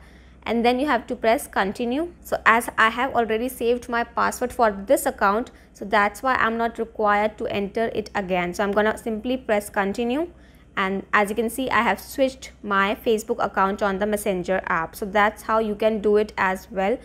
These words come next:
Now in case if you want to remove any of the accounts that you have added on the Facebook Messenger app, you have to go back to the switch account option,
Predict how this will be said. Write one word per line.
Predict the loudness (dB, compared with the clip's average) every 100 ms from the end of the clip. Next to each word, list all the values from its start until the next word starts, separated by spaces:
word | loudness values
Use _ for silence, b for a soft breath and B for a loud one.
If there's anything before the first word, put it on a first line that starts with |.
| B B B -6
Now | -4
in | 0 -2
case | 2 2 2
if | 0 -6
you | -4
want | 0 0 0
to | -4
remove | -2 0 0 -2 -4
any | -4 -2 -2
of | -2 0
the | -2
accounts | 0 0 0 -2 -6 -12 _ b b
that | 0 0 0
you |
have | -2 -4 0
added | 2 2 2 0
on | -2
the | -2
Facebook | -2 -2 -2 -6
Messenger | -6 -4 -2 -2 -2
app, | 0 0 -2 -6 B B
you | B 0
have | 2 2
to | -2 2
go | 4
back | 6 6 4 2
to | -4
the | -4
switch | -4 -6 -6 -10
account | -4 -2 -2 -4
option, | 0 0 -2 -4 -4 -4